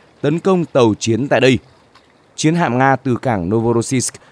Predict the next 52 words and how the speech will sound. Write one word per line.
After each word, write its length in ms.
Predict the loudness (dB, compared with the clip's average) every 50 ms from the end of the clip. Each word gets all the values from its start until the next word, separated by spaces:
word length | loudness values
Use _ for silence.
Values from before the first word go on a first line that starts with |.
| _ _
vẫn 220 | -2 -2 -2 -2 -2
có 120 | -2 -2
thể 220 | -2 0 -2 -2
phóng 220 | -2 -2 -6 -6 -4
tên 160 | -2 -2 0
lửa 140 | 2 0 0
hành 180 | 0 0 -4
trình 220 | -2 -2 -2 -2 -4 -6 -8 -20 -20 -6
vào 180 | 0 0 0 0
các 300 | 0 -2 -6 -6 -4 -4
mục 200 | -4 -4 -4 -4
tiêu 180 | 0 0 0 0 0
trong 180 | -2 -4 -2 -2
lãnh 120 | -4 -4
thổ 240 | -4 -2 -2 -2 -2 0 -2
Ukraine, 520 | -4 -4 0 0 0 2 2 2 2 0 0 -4 -12 -20 -20 -20 -20 -20 -18
song 260 | -12 -4 -2 -2 -2
quãng 220 | 2 0 0 0 2
đường 180 | 0 0 -2
di 140 | -2 -4 -6
chuyển 240 | -4 -2 -2 -2 -2 -4 -2
của 180 | 0 0 0 2
tên 220 | 0 0 0 2
lửa 200 | 2 2 2 0 -2 -8 -20 -20 -12
sẽ 320 | -6 -4 -2 -2 -2 -2
dài 240 | -2 0 0 0 0
hơn, 240 | 0 -2 -2 -2 -4 -6 -12 -20 -20 -6
tạo 180 | -4 -4 -4 -2
điều 160 | -2 -2 -2
kiện 280 | -2 0 -2 -2 0 0
để 120 | -2 0
đối 140 | 0 0 -2
phương 260 | 0 -2 -2 -2 -2
có 120 | -4 -4 -4
thêm 200 | -4 -4 -6 -4
thời 140 | -4 -4
gian 180 | -2 -2 -2 0
đối 120 | 0 -2
phó. 300 | -2 -2 0 0 0 -2 -4 _ _ _ _ _ _ _ _ _ _ _
Nga 240 | -6 -2 0 2 2
đã 120 | 4 2
nhiều 160 | 2 2 2
lần 200 | 2 2 0 0
nói 160 | 0 -2 0 0
rằng 180 | -2 -2 -4 -4 -8 _ _ _ _ -4 -4
Ukraine 460 | -4 -2 -2 -2 0 2 2 0 2
đã 120 | 2 2
tấn 220 | 0 0 -2 -4 -4
công 280 | -2 -2 -2 -2 -2
các 160 | -2 -4 -6 -4
thành 160 | -4 -4 -4 -4
phố 200 | -4 -4 -6